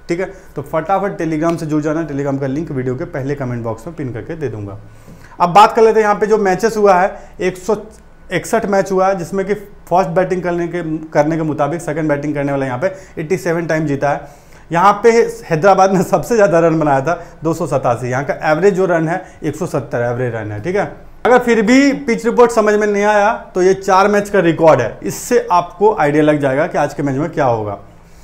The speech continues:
बारह मई दो हज़ार चौबीस को अभी मैच खेला गया था recently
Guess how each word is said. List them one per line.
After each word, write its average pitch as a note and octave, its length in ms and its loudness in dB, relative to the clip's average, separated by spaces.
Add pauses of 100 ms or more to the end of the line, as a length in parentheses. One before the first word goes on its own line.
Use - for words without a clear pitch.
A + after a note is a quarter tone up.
(120)
बारह G#3+ 340 6
मई B3+ 220 4
दो A3 140 6
हज़ार A3+ 180 6
चौबीस G#3+ 400 2
को A3+ 100 0
अभी G3 180 4
मैच E3 280 0
खेला D3 200 0
गया C3 120 -2
था D#3+ 160 -2
recently D3+ 680 0